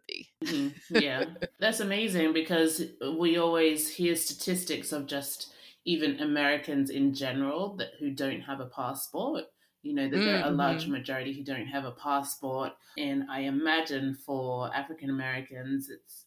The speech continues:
Speaker 2: maybe even lower, yeah.
Speaker 1: Yeah, yeah.
Speaker 2: Or even more people who don't have a passport.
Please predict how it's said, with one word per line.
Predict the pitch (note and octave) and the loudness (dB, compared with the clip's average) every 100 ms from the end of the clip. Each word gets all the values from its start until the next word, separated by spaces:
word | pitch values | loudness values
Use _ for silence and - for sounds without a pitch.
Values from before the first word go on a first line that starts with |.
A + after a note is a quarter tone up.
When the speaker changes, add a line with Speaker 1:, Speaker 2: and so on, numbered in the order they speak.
| - | -6
Speaker 2:
maybe | D#3+ D3+ C#3 C3+ C3 | -2 0 0 -2 -4
even | B2+ C3 B2+ C3 - _ | -4 -4 -4 -6 -12 _
lower, | D3 D3 D#3+ C#3 B2+ B2+ D#3 | -4 0 2 4 2 0 -2
yeah. | D3 C#3 B2 C#3+ F#3 | -2 0 0 -2 -6
Speaker 1:
Yeah, | E3 D#3+ D#3 D3+ E3 - | -4 -2 -2 -4 -6 -12
yeah. | - D#3+ | -10 -6
Speaker 2:
Or | C3+ - | -4 -4
even | C#3+ D3 | -4 -2
more | C#3+ C#3 | -2 -2
people | C#3+ C#3 | -4 -2
who | C#3 | -2
don't | C#3+ C3+ | -2 -4
have | C#3 | -6
a | C3+ | -6
passport. | C#3+ D#3 E3+ - B2 - | -4 -4 -4 -8 -8 -10